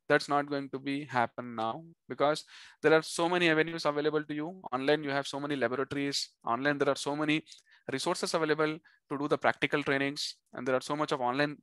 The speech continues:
uh, resources, in the sense, like, many online, like, Udemy provides some sort of, uh, free courses, Coursera, uh, provides some free courses. So there are many online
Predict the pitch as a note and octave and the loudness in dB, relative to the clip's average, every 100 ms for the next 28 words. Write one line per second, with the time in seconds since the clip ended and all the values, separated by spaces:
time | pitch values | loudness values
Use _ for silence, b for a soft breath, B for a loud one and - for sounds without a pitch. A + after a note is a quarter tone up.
0 | _ - A#2+ A#2+ G2 B B B - C3+ | _ -8 -4 -4 -6 B B B -10 -6
1 | - E3 D#3 F3+ - D3 D3+ D3+ D#3+ E3+ | -2 -2 0 -2 -2 -4 -4 -2 -4 0
2 | D3 C#3+ C3+ C3+ D3+ D3+ C3 C#3 D3 D3 | -2 -2 -4 -2 0 2 2 2 0 -2
3 | b b D3+ D3 D3 D#3 D#3+ D3+ C#3+ E3 | b b -2 0 2 2 2 2 4 4
4 | - D#3 D3+ D3 D3+ D3 - D3 C#3+ - | 2 0 0 0 0 -2 -2 0 0 -2
5 | D3 D3 C#3+ - D3 C3+ - C#3 - D3 | -4 -2 -4 0 -2 -2 -2 -4 -2 2
6 | C#3+ C#3+ C#3+ _ _ _ - C#3 B2+ C#3+ | 6 4 2 _ _ _ -20 -14 -4 0
7 | C#3+ - C#3 D3+ C#3 C#3+ C3 C#3 C#3 D#3 | 2 0 -4 -4 -2 -2 -2 -4 -4 2
8 | D#3+ D3+ C#3+ F#3 F#3 C#3+ D3+ E3 F3 | 4 4 2 2 4 2 4 2 2